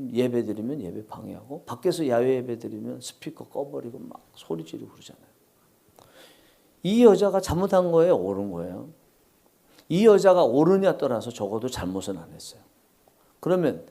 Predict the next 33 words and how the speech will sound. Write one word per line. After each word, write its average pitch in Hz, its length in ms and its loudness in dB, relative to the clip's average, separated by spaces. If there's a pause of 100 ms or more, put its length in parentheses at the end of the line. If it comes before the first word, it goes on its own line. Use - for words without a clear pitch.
(120)
그 147 140 -2
살인자 170 420 0
그 - 120 -6
남자는 127 400 -2
잘한 101 320 -6
거예요? 107 320 -6
잘못한 95 460 -12
거예요? 87 220 -16 (560)
잘못한 165 500 -6
거예요. 87 260 -6 (500)
그때 226 280 2
당시에요. 156 840 2
우리 151 280 0
기독교 160 400 -2
전반에 139 500 -2
대해서도 117 680 -4 (300)
"야, 123 80 4
어떤 220 360 2
게 208 80 0
옳으냐?" 127 720 -2
토론을 175 380 -4
굉장히 120 400 -6
많이 90 260 -10
했습니다. 95 460 -14 (260)
여러분, 180 240 4
이 147 140 -2
말씀 131 340 -2
보니까 117 400 -8
어떻게 - 460 -10
했어야 101 260 -6
돼요? 147 220 -4
그 - 80 -14
사람이. - 460 -14